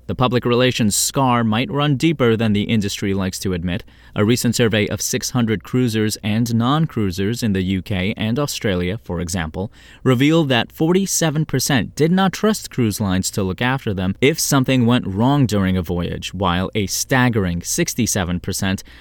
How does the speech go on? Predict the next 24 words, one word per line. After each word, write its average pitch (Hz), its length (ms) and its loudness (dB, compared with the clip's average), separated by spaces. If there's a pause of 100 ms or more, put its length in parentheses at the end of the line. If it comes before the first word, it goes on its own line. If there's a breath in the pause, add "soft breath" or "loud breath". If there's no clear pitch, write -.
(100 loud breath)
were 101 160 2
less 92 380 0
willing 101 360 0
to 95 120 -6
cruise 120 580 2
because 147 380 -2
of 101 80 -2
the 85 120 -6
pandemic. 85 580 -8 (140)
Despite 143 380 0
the 123 100 2
bleak 120 400 2
year, 101 420 2
the 95 100 -2
cruise 135 300 4
industry 127 420 2
remains 120 460 2
optimistic, - 800 -2
citing 120 440 0
consistent - 680 -2
pent-up 165 440 -2
demand 120 420 2
from 95 240 -2
cruisers. 82 580 -6